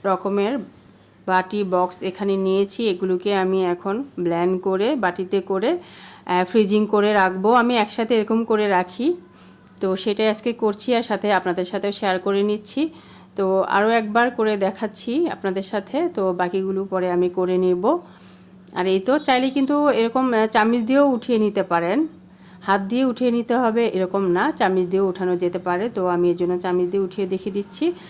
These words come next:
তো আবারও আমি এই যে হাফ কাপ মেজারমেন্ট কাপের হাফ কাপ পানি দিয়ে নিলাম, আর এখন ব্লেন্ড করে নিচ্ছি।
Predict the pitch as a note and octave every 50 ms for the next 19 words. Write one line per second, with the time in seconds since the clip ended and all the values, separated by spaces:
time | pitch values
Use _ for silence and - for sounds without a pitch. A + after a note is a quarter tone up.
0 | - - - - - - - G#3 G3+ F#3+ F#3+ G3+ G#3+ A3+ C4 C4+ B3 A3+ A3 A#3
1 | C#4+ C4+ G#3+ G3+ - B3+ E4 F#4 E4 - - - - - - - - - G3+ F#3+
2 | F#3 - - G#3+ G#3+ G#3+ G3+ F#3 F#3+ F#3+ G3 G3 G3 G3 G3 - A3 A3+ C4 C4
3 | - - - - - - - - - - - - - - G3+ F#3+ - - G#3+ -
4 | - G3 G3 G3 G3 F#3+ A3 A3 A3 A#3 A#3 A#3+ C4 D4 C#4+ A3+ F3+ E3 E3 E3
5 | - - B3 E4 E4 B3 G3 E3+ E3+ E3+ D#3+ F#3 F3 F3+ F3+ F#3 F#3 F#3 F#3 -
6 | - -